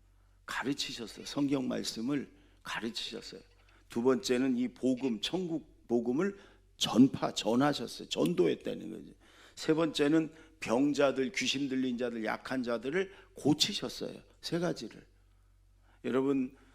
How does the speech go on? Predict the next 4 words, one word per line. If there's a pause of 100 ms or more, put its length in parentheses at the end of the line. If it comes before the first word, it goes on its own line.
(240)
우리나라의
선교사들이 (460)
이제
한